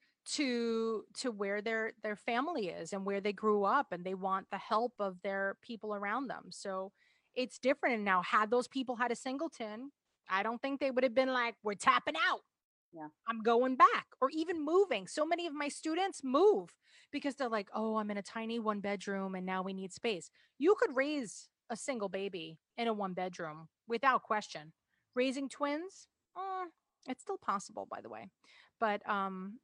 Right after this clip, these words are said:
Speaker 1: it's not, it's not as easy.
Speaker 2: I had a couple this month. Well, I still do. My part two is on, uh, is on Wednesday, but where they said they're only in a one bedroom right now. And I was like,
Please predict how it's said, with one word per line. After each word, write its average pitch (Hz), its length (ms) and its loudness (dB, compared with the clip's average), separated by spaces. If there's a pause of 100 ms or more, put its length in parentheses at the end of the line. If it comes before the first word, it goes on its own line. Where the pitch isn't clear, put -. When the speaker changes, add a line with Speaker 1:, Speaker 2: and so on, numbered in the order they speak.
Speaker 1:
it's - 180 -8
not, 208 280 2 (320)
it's - 180 -10
not 190 220 -2
as 170 140 -6
easy. 175 280 -10 (120)
Speaker 2:
I 202 100 6
had 202 160 6
a 170 60 4
couple 170 340 0
this 156 280 -4
month. 165 240 -4
Well, 180 100 4
I 156 60 6
still 240 240 4
do. 151 120 0
My 156 240 -2
part - 180 -4
two 165 180 -6
is 151 120 -4
on, 143 220 -8
uh, 143 180 -12 (240)
is 160 120 -6
on 151 140 -4
Wednesday, 165 400 -4
but 147 180 0 (420)
where 175 120 0
they 160 140 0
said 165 220 -2
they're 160 160 2
only 160 220 -2
in 151 60 -2
a 151 60 -2
one 165 240 -4
bedroom 151 320 -2
right 147 160 -6
now. 147 160 -2
And 151 80 -4
I 151 80 -2
was 156 160 -2
like, 151 240 0